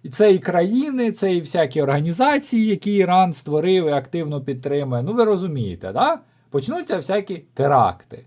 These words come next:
Скажу це слово один раз, бо YouTube його не любить, да? Розумієте. Ось, власне, Хагалас, ось сам удар. По Соулу, яскраво, красиво. А, якісь, ем, нафтосховища можуть винести, чи щось то, що дасть великий бабах і гарно горітиме.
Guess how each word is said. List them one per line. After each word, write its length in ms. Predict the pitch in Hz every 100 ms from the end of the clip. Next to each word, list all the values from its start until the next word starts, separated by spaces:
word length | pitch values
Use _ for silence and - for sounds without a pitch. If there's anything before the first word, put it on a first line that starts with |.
| _
Скажу 420 | - - 143 151
це 180 | 123 107
слово 340 | - 127 107 101
один 280 | 101 127
раз, 220 | 285 320 165
бо 120 | 143
YouTube 280 | 131 185 160
його 160 | 143
не 120 | 123
любить, 380 | 98 85 - -
да? 220 | 180 269
Розумієте. 680 | 185 185 180 120 87 87 - - _ - -
Ось, 220 | 294 240
власне, 300 | 226 220 208
Хагалас, 520 | 175 170 147 110 104
ось 260 | 143 240 233
сам 240 | 202 180
удар. 300 | 170 143 104 -
По 120 | 170
Соулу, 420 | - 202 170 113
яскраво, 600 | 117 175 - 220 254 220
красиво. 680 | 208 202 - 143 113 90 80 - - -
А, 320 | 147 156 156
якісь, 500 | 180 180 233 220 202
ем, 540 | 185 180 165 160 160
нафтосховища 800 | 175 180 175 - 208 220 - 190
можуть 340 | 175 160 143
винести, 680 | 143 175 165 143 - 151 139 131
чи 120 | - 143
щось 280 | 180 160
то, 260 | - 123 101
що 280 | - 127 127 - 127
дасть 380 | 175 196 185
великий 400 | 156 170 170 170
бабах 480 | 147 160 170 233 262
і 20 |
гарно 380 | 151 160 180 175
горітиме. 600 | 156 147 117 - 90 85